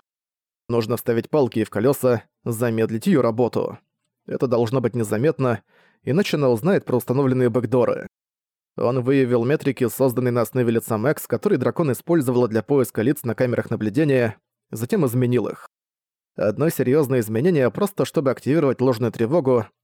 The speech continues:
чтобы убедить её, что процесс поиска некорректен, убедить её остановить процесс до того, как ошибка распространится. Но дракон уже опередила его. Она установила дополнительные параметры и ограничения на поиск. Начало дуэли привело его в возбуждение.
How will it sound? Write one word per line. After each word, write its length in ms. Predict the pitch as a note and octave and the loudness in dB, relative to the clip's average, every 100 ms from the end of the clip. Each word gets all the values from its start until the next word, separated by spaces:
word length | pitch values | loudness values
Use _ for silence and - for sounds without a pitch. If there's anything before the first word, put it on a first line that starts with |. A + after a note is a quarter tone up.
| _ | _
чтобы 320 | - B3 E3 | -6 -2 0
убедить 320 | A#2 B2+ G3 | 0 -2 0
её, 100 | C#3+ | 0
что 160 | B2 E3 | 0 -2
процесс 360 | A2 - G3+ | -4 -2 -4
поиска 340 | - C#3 B2 B2 | 0 0 0 -2
некорректен, 580 | A2+ A#2+ E3+ - C3 A#2 _ _ _ _ _ _ | -2 0 0 0 -4 -4 _ _ _ _ _ _
убедить 480 | A#2 A2 A#2 E3 G3 | -2 2 2 0 0
её 220 | E3 D3+ | 2 4
остановить 460 | C3 B2+ A#2+ E3+ - | 2 0 0 0 0
процесс 400 | B2 A2 F#3 A2 | -2 0 -2 0
до 140 | D3 | 0
того, 260 | C3+ A#2+ E3+ | 0 0 -2
как 160 | A2 | -2
ошибка 340 | A#2+ D#3+ C#3 B2+ | -2 -2 0 -2
распространится. 880 | - A#2+ - A#2+ C3+ - - - - _ _ _ _ _ _ | 0 -4 -2 0 0 -2 -6 -8 -8 _ _ _ _ _ _
Но 200 | - A#2 | -6 -2
дракон 300 | A#2+ A#2+ B2 | 0 0 0
уже 160 | A#2 A2+ | 0 0
опередила 460 | G2+ G#2+ G2+ C#3+ D3 | 0 0 0 2 4
его. 380 | C3+ B2 B2 - _ _ _ _ - | 4 4 2 0 _ _ _ _ -8
Она 320 | A2 D#3+ E3 | -4 2 2
установила 540 | C3 B2+ A#2+ D3 D#3 | 2 0 -2 2 2
дополнительные 580 | B2 - B2+ D3+ B2 A#2 | 0 -2 -2 0 0 0
параметры 480 | A#2+ A#2+ D#3+ C3 B2 | 0 0 0 0 0
и 20 | |
ограничения 480 | A2+ A#2+ A2+ C#3+ B2+ | 0 -2 -2 0 0
на 120 | A2+ | 0
поиск. 540 | B2+ A2+ - - - _ _ _ _ _ _ _ | 0 -2 -2 -10 -18 _ _ _ _ _ _ _
Начало 560 | - G#2+ G2 - A2+ D3 | -10 -4 -4 -2 0 2
дуэли 320 | E3+ D#3+ D3 | 2 2 2
привело 420 | D#3 D#3+ B2 G#2+ B2+ | 2 2 2 2 2
его 180 | D#3+ | 2
в 60 | A2 | 0
возбуждение. 800 | A2+ A#2+ B2+ G#2+ B2 A2 F2 - | -2 -2 -4 0 0 0 -4 -8